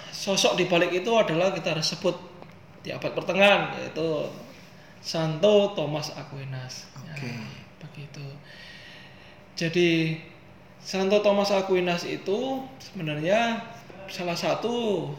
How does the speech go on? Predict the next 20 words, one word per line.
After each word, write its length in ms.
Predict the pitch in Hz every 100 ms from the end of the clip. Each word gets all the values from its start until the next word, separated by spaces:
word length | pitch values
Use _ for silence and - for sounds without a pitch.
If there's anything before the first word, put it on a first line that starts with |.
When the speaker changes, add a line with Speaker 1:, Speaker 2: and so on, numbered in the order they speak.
| -
Speaker 1:
santo 800 | - - 151 143 - 175 180 214
besar 680 | - - 214 175 180 - - - - - - - - - - - -
yang 480 | 214 240 269 277 269
memiliki 1040 | 247 233 226 226 214 240 233 233 233 214 - - - - - - - -
relasi 460 | 208 202 208 208 160
dengan 220 | 151 151
sakramen 380 | 151 160 156 151
Maha 200 | 147 143
Kudus 320 | 147 165 139
ini. 360 | - 143 139 135 165 - - - - -
Nah, 400 | 160 139 135 - - -
Tantum 340 | 160 160 170
Ergo 380 | 170 180 180 208
itu 300 | 214 214 254
adalah 400 | 226 180 180 180
wujud 560 | 180 185 180 - - 220 - -
bentuk 520 | 180 175 165 208 208
ungkapan 880 | 226 220 214 202 202 233 226 220 202
betapa 640 | 185 - 220 214 226 208
cintanya 840 | 208 220 202 202 226 226 156 160